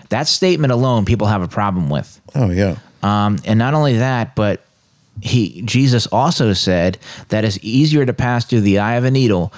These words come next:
Speaker 1: than for a rich man to get into heaven.
Speaker 2: Yeah.
Speaker 1: It is very hard to find the path to heaven, but it's very easy to find the road to destruction. Um, people don't wanna be told,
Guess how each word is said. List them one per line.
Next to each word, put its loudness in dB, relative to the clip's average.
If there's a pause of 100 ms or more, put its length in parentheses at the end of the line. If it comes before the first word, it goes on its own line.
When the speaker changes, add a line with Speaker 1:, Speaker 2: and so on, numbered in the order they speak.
(180)
Speaker 1:
than 2
for 0
a 0
rich -2
man 2
to 0
get 0
into 0
heaven. -2 (160)
Speaker 2:
Yeah. -8 (560)
Speaker 1:
It 0
is 2
very 2
hard 2
to -2
find 0
the -2
path -2
to -4
heaven, -4 (520)
but 0
it's 2
very 0
easy 2
to 0
find 0
the 0
road 0
to 0
destruction. -4 (600)
Um, 0 (460)
people 2
don't 0
wanna 2
be 2
told, -2